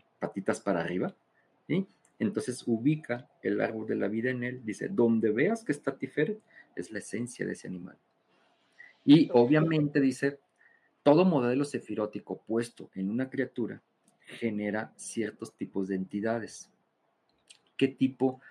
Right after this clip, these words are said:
Speaker 1: de entidades? Dice aquí. Está basado, dice, generalmente en el mismo modelo sefirótico, que genera criaturas que poseen voluntad, nosotros, intelecto,
Speaker 2: Ujú.
Speaker 1: nosotros,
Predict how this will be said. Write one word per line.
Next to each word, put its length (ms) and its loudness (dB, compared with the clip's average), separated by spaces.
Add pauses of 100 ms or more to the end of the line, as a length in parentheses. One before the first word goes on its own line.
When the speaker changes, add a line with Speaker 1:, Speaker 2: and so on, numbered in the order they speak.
(220)
Speaker 1:
de 300 -2
entidades? 840 -2
Dice 220 -10
aquí. 180 -20 (140)
Está 340 2
basado, 600 -2
dice, 320 -12
generalmente 640 -4
en 80 -6
el 100 -6
mismo 420 -4
modelo 380 -8
sefirótico, 800 -8 (560)
que 100 2
genera 380 0
criaturas 340 -2
que 140 -6
poseen 440 -6
voluntad, 720 -4 (1000)
nosotros, 600 -8 (220)
intelecto, 640 2
Speaker 2:
Ujú. 420 -16 (260)
Speaker 1:
nosotros, 540 -8